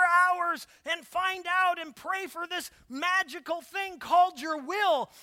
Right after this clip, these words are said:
No, if I would just say, "God, here I am. I'm going to do what you've asked me to do, to be a light," you'll find you're on God's page.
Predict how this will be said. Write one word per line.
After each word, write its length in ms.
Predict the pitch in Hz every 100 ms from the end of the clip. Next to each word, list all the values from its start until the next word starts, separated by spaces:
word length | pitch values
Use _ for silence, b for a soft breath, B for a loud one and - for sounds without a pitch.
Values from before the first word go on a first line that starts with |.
| B
No, 320 | 339 415 392
if 160 | 311 330
I 180 | 381
would 180 | 403 359
just 200 | 294 320
say, 220 | 339 311
"God, 500 | 254 190 294 415 415
here 340 | 302 208 415 415
I 200 | 359 359
am. 380 | 381 381 311 254 B B
I'm 320 | 349 415 320
going 280 | 320 359 311
to 100 | 294
do 680 | 208 170 427 466 370 311 294
what 220 | 330 254
you've 240 | 320 330
asked 380 | 320 330 - -
me 120 | 320
to 100 | 302
do, 340 | 247 294 226 175
to 80 |
be 160 | 175 247
a 60 | 240
light," 520 | 262 247 170 - _ _ _ _ _ -
you'll 200 | 247 277
find 360 | 277 285 302
you're 160 | 262 285
on 180 | 269 262
God's 300 | 262 311 -
page. 640 | 285 392 392 202 131 -